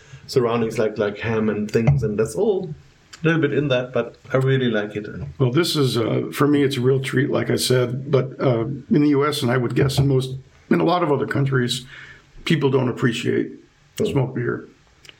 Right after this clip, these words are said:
Speaker 2: which is sad. But the other thing that's really noticeable here, 'cause, uh, I mentioned I liked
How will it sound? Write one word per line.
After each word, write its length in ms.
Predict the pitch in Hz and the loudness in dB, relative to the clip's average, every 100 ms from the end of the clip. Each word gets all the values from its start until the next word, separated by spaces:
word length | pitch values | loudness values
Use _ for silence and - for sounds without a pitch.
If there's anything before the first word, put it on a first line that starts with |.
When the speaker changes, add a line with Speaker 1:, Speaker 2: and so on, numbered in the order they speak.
| _ _ | _ _
Speaker 2:
which 180 | 185 135 | 0 2
is 180 | 139 - | 2 0
sad. 380 | 131 123 117 - - _ _ _ - - | 0 -2 -4 -10 -18 _ _ _ -20 -4
But 120 | 139 135 | 0 2
the 80 | 180 | 0
other 140 | 196 | -2
thing 220 | 170 147 135 | -2 0 0
that's 260 | 127 127 139 | -2 -4 -2
really 200 | 147 131 | 0 0
noticeable 500 | 131 139 135 127 107 | 0 0 -2 -4 -2
here, 180 | 107 113 | -2 -2
'cause, 360 | - 101 - - | -2 -4 -4 -4
uh, 160 | 117 131 | -4 -2
I 100 | 127 | 0
mentioned 360 | 131 131 131 | 0 0 -2
I 60 | 123 | -2
liked 440 | 123 131 131 - | -2 -2 -4 -10